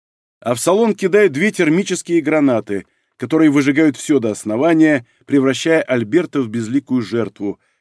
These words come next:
которую никто быстро идентифицировать не сможет. «Вот я дурак!» Там же деньги были и ценные побрякушки.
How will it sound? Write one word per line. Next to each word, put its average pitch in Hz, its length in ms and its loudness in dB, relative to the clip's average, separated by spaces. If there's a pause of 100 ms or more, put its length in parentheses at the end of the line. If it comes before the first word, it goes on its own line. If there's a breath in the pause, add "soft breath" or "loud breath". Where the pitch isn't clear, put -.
которую 123 360 0
никто 127 300 0
быстро 139 420 -4
идентифицировать 104 960 -6
не 98 80 -6
сможет. 78 520 -16 (1400)
«Вот 110 440 -8
я 127 240 -8
дурак!» 120 1080 -10 (640)
Там 143 180 -2
же 123 120 -4
деньги 135 560 -2
были 120 280 0
и 107 40 -2
ценные 135 440 -2
побрякушки. 123 880 -6